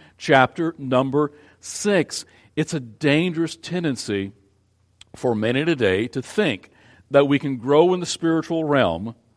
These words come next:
but then do whatever we want to do with our bodies.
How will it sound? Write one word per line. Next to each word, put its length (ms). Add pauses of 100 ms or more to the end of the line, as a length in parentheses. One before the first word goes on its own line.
(760)
but 120
then 160
do 120
whatever 340
we 80
want 160
to 80
do 140
with 100
our 100
bodies. 560